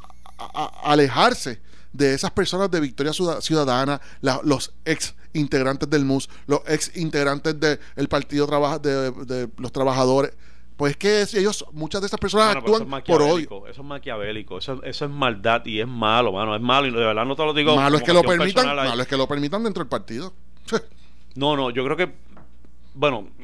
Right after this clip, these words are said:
Speaker 2: obviamente,
Speaker 1: Contra, mano, o sea.
Speaker 2: este, lo que pasa es que el partido también se encuentra con las manos amarradas, porque ya, esos son trucos
Speaker 1: Las manos amarradas las
Speaker 2: que
Speaker 1: tienen los
Speaker 2: están ahí,
Speaker 1: coba-,
Speaker 2: pero
Speaker 1: no,
Speaker 2: no,
Speaker 1: la-,
Speaker 2: no
Speaker 1: las
Speaker 2: son
Speaker 1: manos
Speaker 2: dichos.
Speaker 1: amar-, no,
Speaker 2: Nadie
Speaker 1: la-,
Speaker 2: le puede confirmar, tú estás haciendo esto
Speaker 1: las
Speaker 2: para,
Speaker 1: manos,
Speaker 2: para
Speaker 1: ah.
Speaker 2: que el movimiento
Speaker 1: Dile,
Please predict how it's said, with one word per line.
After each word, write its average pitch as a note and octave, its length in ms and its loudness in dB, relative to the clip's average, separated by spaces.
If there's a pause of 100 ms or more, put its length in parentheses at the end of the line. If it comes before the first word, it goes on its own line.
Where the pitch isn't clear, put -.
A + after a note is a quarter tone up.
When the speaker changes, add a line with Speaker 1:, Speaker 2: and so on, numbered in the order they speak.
(240)
Speaker 2:
obviamente, C#3 440 6
Speaker 1:
Contra, F#3+ 140 6
mano, D3+ 460 -4
o - 20 -8
sea. G#2+ 300 0
Speaker 2:
este, B2+ 240 0
lo C#3 100 0
que A#2+ 80 -2
pasa A#2+ 200 0
es E3+ 40 0
que - 60 0
el - 80 2
partido B2 260 0
también B2 180 0
se C#3+ 100 -4
encuentra D3 200 -2
con G#3+ 80 0
las D3+ 80 -2
manos B2 180 2
amarradas, A2+ 420 2
porque B2+ 260 -2
ya, C3 320 0 (160)
esos C3+ 160 -10
son G3+ 180 -2
trucos G#3 440 2 (500)
Speaker 1:
Las B2+ 120 -4
manos C#3+ 240 2
amarradas G#3 340 4
las G3 80 2
Speaker 2:
que F3 120 0
Speaker 1:
tienen G3 60 4
los G#3+ 80 6
Speaker 2:
están G#3 160 6
ahí, G3+ 80 4
Speaker 1:
coba-, - 20 -2
Speaker 2:
pero A3 160 -2
Speaker 1:
no, E3+ 100 -2
Speaker 2:
no, F3 40 4
Speaker 1:
la-, F3+ 160 0
Speaker 2:
no D3 100 -4
Speaker 1:
las E3+ 60 2
Speaker 2:
son E3 100 0
Speaker 1:
manos F#3+ 180 4
Speaker 2:
dichos. A#3+ 140 4
Speaker 1:
amar-, G3+ 160 2
no, E3 60 -10
Speaker 2:
Nadie D#3 160 2
Speaker 1:
la-, G3 80 2
Speaker 2:
le G3+ 80 2
puede G3 180 2
confirmar, F3+ 400 -2
tú F3 60 -4
estás E3 240 0
haciendo D#3+ 340 0
esto D3+ 160 2
Speaker 1:
las C#3+ 80 2
Speaker 2:
para, D3 140 4
Speaker 1:
manos, G3+ 160 -2 (120)
Speaker 2:
para D3 140 -2
Speaker 1:
ah. D3+ 60 0
Speaker 2:
que D3+ 80 0
el C#3+ 60 0
movimiento C#3 640 0
Speaker 1:
Dile, D#3 100 4